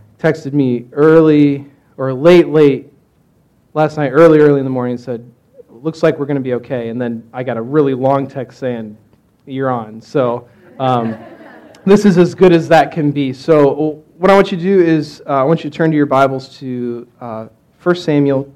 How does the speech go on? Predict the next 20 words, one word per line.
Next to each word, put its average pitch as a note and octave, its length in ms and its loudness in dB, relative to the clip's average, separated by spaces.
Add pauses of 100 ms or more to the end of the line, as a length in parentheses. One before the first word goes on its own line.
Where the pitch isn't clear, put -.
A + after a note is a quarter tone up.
chapter C#3+ 360 -4
sixteen. D3 760 -4 (1400)
Um, B2+ 580 -2 (760)
we're E3+ 140 2
gonna G3 180 4
get E3+ 320 0
there D#3+ 180 4
in D#3 80 4
a C3 80 0
minute. C3 340 -2
I C3+ 60 -2
just C#3 160 -6
wanna C#3+ 140 -2
give C3 160 -12
you B2+ 80 -10
some A#2+ 180 -14
time B2 320 -8
to B2 140 -14
get A#2 240 -14
there. A2 260 -12